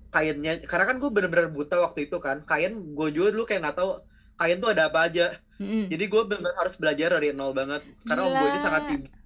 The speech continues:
Speaker 2: Iya, iya, iya.
Speaker 1: Om gue ini sangat sibuk banget, tipe yang sibuk, dan kalau sebenarnya dia,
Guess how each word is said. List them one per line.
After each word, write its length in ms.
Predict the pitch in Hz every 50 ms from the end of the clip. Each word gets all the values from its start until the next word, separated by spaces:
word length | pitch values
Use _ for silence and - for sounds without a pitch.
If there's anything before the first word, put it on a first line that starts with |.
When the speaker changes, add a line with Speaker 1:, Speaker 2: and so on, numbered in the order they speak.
| - - - - -
Speaker 2:
Iya, 160 | - 214 202
iya, 160 | 202 196 185 185
iya. 180 | 185 185 185 180 -
Speaker 1:
Om 160 | - 160 156
gue 120 | 156 147 160 -
ini 80 | - -
sangat 160 | 208 185 175 -
sibuk 160 | 175 156 147 147
banget, 160 | 156 160 170 165
tipe 160 | 165 147 160 156
yang 120 | 151 160
sibuk, 280 | - 147 143 151 180 -
dan 160 | - 147 143 143
kalau 400 | 143 156 147 147 147 147 143 131 -
sebenarnya 320 | - - 165 175 202 208
dia, 140 | 196 214